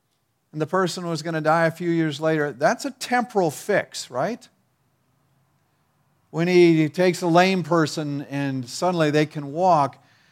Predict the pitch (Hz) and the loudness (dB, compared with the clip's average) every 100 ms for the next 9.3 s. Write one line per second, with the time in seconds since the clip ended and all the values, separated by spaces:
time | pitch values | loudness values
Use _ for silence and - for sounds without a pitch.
0 | _ - 214 165 175 - 180 - 151 170 | _ 2 2 2 -6 2 2 2 2 4
1 | 233 240 254 254 - - - 143 151 143 | 4 2 0 0 -2 -10 -10 -4 -2 -2
2 | 156 147 175 240 247 226 240 226 - _ | -4 -2 0 0 0 0 -2 -4 -10 _
3 | _ _ 185 175 - - 214 180 - 185 | _ _ 2 2 0 0 0 0 -8 -6
4 | 180 - 127 110 127 156 180 185 220 214 | -6 -2 -2 -2 -4 0 0 2 2 2
5 | 226 170 _ _ - - 262 277 254 156 | -6 -8 _ _ -16 -8 -2 -2 0 2
6 | 143 131 160 147 - 170 156 139 - _ | 2 0 -4 -4 -4 -2 -2 -2 -10 _
7 | _ - 202 220 214 190 165 135 165 170 | _ -4 2 6 6 6 4 2 2 2
8 | 156 - 170 160 120 147 131 120 120 120 | 0 -2 -2 -2 -4 -8 -8 -8 -10 -6
9 | 113 95 _ | -6 -6 _